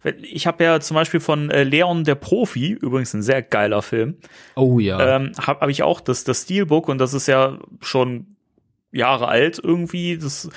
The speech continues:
Speaker 1: und, ähm, das ist richtig, wenn du das in die Hand nimmst, das hat richtig Gewicht und fühlt sich wertig an. Und,
Speaker 2: Mhm.
Speaker 1: ähm, dann, wenn ich jetzt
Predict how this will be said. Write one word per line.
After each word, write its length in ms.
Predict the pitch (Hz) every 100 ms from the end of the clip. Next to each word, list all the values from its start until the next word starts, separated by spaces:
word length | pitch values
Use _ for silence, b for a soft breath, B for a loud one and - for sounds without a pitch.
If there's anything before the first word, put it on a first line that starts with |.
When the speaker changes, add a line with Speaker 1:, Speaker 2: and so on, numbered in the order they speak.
| B B B
Speaker 1:
und, 360 | - 143 139 -
ähm, 220 | 131 139 -
das 200 | 151 -
ist 160 | 175
richtig, 320 | 185 180 175 151
wenn 80 |
du 60 | 156
das 80 | 143
in 60 | 117
die 40 |
Hand 220 | 165 185
nimmst, 200 | 170 143
das 120 | 117 135
hat 140 | 123
richtig 340 | 143 143 143
Gewicht 400 | - 117 160 151
und 80 | 135
fühlt 220 | - 143
sich 220 | 139 107 127
wertig 440 | 151 160 143 -
an. 260 | 135 139 135
Und, 300 | 123 123 B B
Speaker 2:
Mhm. 360 | 131 131 117 120
Speaker 1:
ähm, 400 | 131 131 127 135
dann, 360 | - 139 139 143
wenn 100 | 143
ich 140 | 143
jetzt 200 | 139 -